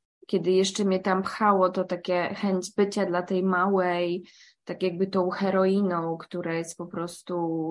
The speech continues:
zwycięży wszystko i w ogóle nic jej nie ruszy, była taka silna. Nagle podziało się tak, że stałam się bardzo słaba,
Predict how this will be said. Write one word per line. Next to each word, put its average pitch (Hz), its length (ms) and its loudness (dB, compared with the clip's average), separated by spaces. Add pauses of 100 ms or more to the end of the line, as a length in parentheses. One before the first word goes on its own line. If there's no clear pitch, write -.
zwycięży 190 680 -2
wszystko 208 560 -4
i 170 160 -4
w 175 40 -6
ogóle 180 360 -2
nic 180 260 -6
jej 175 140 0
nie 170 140 -4
ruszy, 180 360 -4
była 170 240 0
taka 180 220 -6
silna. 190 760 2 (580)
Nagle 196 800 4
podziało 196 340 0
się 208 180 -6
tak, 196 220 -4
że 202 240 0
stałam 208 360 2
się 202 140 -2
bardzo 190 340 0
słaba, 165 680 2